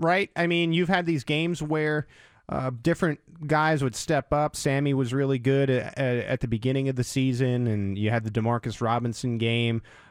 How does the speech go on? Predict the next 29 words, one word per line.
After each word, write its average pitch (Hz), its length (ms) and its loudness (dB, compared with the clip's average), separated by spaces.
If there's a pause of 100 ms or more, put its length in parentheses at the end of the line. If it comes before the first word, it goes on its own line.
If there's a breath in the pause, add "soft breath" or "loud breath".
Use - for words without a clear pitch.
(120 loud breath)
Uh, - 280 -4 (120)
they've 190 160 2
been 214 100 0
good 214 140 4
enough, 180 400 0
but 127 140 4
y-, 143 160 -6
but 139 160 2
yeah, 156 200 2
you, 131 260 2
you, 139 220 0
you, 131 380 0
you 147 160 2
really 151 280 2
feel 139 420 2
at 123 280 -2
the 127 160 0
end 123 140 0
of 110 80 -4
the 110 60 -6
day, 117 440 2
okay, 117 520 0 (680 soft breath)
we 156 180 4
know 151 260 6
that 131 140 2
Tyreek 127 420 0
Hill 127 200 2
is 113 120 0
elite, 117 420 -2